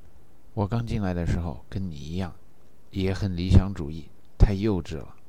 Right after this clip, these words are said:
听大哥一句劝，别想着在科学上能够做出什么突破。真的有突破，那得是毕业以后很多年的事情。在大学里啊，就待咱们系好，拿文凭是唯一的目标，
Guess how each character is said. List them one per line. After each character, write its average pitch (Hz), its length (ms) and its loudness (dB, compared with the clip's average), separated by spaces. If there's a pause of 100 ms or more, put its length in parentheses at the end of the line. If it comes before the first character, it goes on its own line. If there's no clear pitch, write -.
(460)
听 107 200 12
大 104 180 4
哥 90 120 0
一 98 140 0
句 95 160 -2
劝， 82 260 -6 (540)
别 110 160 8
想 82 240 10
着 80 180 0
在 85 140 8
科 - 200 -2
学 95 140 0
上 90 220 8 (260)
能 90 140 -4
够 90 140 -2
做 80 200 -4
出 - 140 -6
什 85 120 -2
么 82 100 -6
突 - 180 -4
破。 - 220 -6 (540)
真 135 180 2
的 131 80 0
有 69 140 0
突 - 240 -2
破， 85 320 -2
那 87 160 -2
得 76 160 -2
是 90 200 12
毕 92 140 -2
业 82 180 2
以 67 60 -4
后 87 160 -6
很 - 160 -8
多 85 140 -2
年 80 160 -4
的 82 80 0
事 - 160 0
情。 - 160 -4 (680)
在 - 140 8
大 110 240 2
学 90 240 0
里 95 160 0
啊， - 160 -6 (140)
就 104 160 -2
待 95 160 2
咱 92 180 4
们 95 80 -4
系 - 180 6
好， - 320 -2 (260)
拿 95 260 -2
文 101 180 0
凭 92 240 2
是 - 140 4
唯 78 160 0
一 107 100 4
的 107 100 2
目 90 160 0
标， 80 240 0